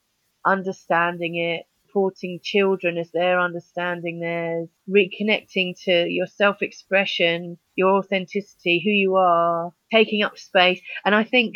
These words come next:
yeah, the me who's yet to come is the one who takes up the space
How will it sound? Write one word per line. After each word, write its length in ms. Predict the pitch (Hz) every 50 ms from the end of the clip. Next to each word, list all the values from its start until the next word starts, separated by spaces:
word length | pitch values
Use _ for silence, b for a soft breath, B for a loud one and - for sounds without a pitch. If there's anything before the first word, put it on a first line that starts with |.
| -
yeah, 300 | - 214 208 185 175 175 185 214 - _ _ _ _ -
the 120 | 175 202
me 360 | 202 208 226 240 247 240 220 233
who's 160 | 240 226 226
yet 200 | 220 - - -
to 80 | 220
come 340 | 202 - - 214 208 196 185
is 140 | 190 190 196
the 120 | - 185
one 220 | 190 196 202 202 202
who 100 | 202 208
takes 380 | 208 - 214 202 202 190 - -
up 120 | 196 - -
the 80 | 190
space 420 | 185 - _ - 190 185 190 185